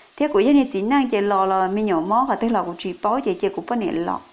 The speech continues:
Chị cũng sợ cho cũng bao nhiêu lò, chị chúa cũng đó, đó này tay giờ chính đó này lùa này lâu lời bé nhớ đã lia chị nhất trong mòn tờ nữa. Nhất trong mòn tờ chị nó, cái này tay thế giờ chính cái giải tiền chúa ý nhỏ khó đi, ý ta su sư, ấy giờ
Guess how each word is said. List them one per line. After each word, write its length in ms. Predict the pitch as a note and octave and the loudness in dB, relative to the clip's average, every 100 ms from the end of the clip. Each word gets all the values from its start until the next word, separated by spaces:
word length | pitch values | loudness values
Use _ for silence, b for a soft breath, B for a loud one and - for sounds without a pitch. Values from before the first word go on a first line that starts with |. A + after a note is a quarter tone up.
| _ _ B B B B B | _ _ B B B B B
Chị 100 | - | -4
cũng 160 | A#3 B3 | -2 0
sợ 100 | A3+ G3 - | 0 -2 0
cho 240 | B3+ A#3+ | 2 4
cũng 160 | A#3 A#3 | 2 0
bao 100 | C4+ | 0
nhiêu 160 | G3+ | 0
lò, 260 | F#3+ G#3+ G#3 | 0 0 0
chị 140 | G#3+ G#3+ | 0 -2
chúa 240 | - G3+ G3+ | -2 -2 -2
cũng 300 | - F#3+ G3+ | -2 -2 0
đó, 120 | B3 | -2
đó 140 | A#3 | -2
này 200 | A3+ F3 - | -2 -2 -2
tay 160 | G3 | -2
giờ 100 | F#3 E3 - | -2 -4 -4
chính 200 | F3+ F#3+ | -2 0
đó 100 | A3+ | 0
này 180 | G#3 E3 | 0 -2
lùa 260 | G#3 G3 F#3 | -2 -2 0
này 100 | F3+ | -2
lâu 220 | D#3+ F#3+ F#3 | 0 0 0
lời 180 | F3 E3+ | -2 -2
bé 100 | G#3+ | -4
nhớ 180 | B3 C4 B3+ | -2 -2 -2
đã 120 | D#3+ | -2
lia 300 | E3+ B3 B3 | -2 -2 -2
chị 200 | A3+ F#3 | -2 -2
nhất 160 | G#3 B3+ | -2 -2
trong 220 | G#3+ G#3+ | -4 0
mòn 240 | F#3+ F3+ | -2 -2
tờ 300 | F3 D#3 D#3+ G3 | -2 -2 -4 -6
nữa. 60 | B3+ - - _ _ B B B B B B B | -10 -14 -20 _ _ B B B B B B B
Nhất 140 | D#4 | 0
trong 180 | C#4+ B3+ | 2 2
mòn 220 | B3 A#3+ G#3 | 4 2 2
tờ 240 | F#3 G3+ | 2 2
chị 500 | G#3+ G#3+ G3+ G3 G3 | 0 -2 0 0 -2
nó, 580 | G3 G#3 G3+ G3+ G3 G3 | -2 -2 0 0 -2 -4
cái 80 | G3 | -4
này 140 | G3 | -4
tay 160 | E3 F3 | -2 -2
thế 140 | F3 | 0
giờ 180 | C4+ A3+ - | 0 0 -2
chính 180 | F3+ F#3 | -4 -2
cái 120 | F#3 F#3+ | -2 -2
giải 120 | E3 | -4
tiền 380 | D#3+ F3+ E3+ D#3+ | -4 -4 -4 -6
chúa 220 | - F#3 | -2 0
ý 160 | F#3+ C4+ | 0 2
nhỏ 300 | C4+ A#3 G3+ - | 2 2 0 -4
khó 480 | - F3 F#3+ G3 G3+ | -2 0 2 0 2
đi, 300 | G3+ F#3+ F3+ | 0 0 -2
ý 180 | - | -4
ta 160 | C4+ F3 | -4 -4
su 260 | F3+ G#3 F#3+ | -4 -4 -6
sư, 440 | - B3 C4+ C4+ C4 | -6 -4 -2 -2 -2
ấy 120 | F3+ | -2
giờ 140 | E3+ | -2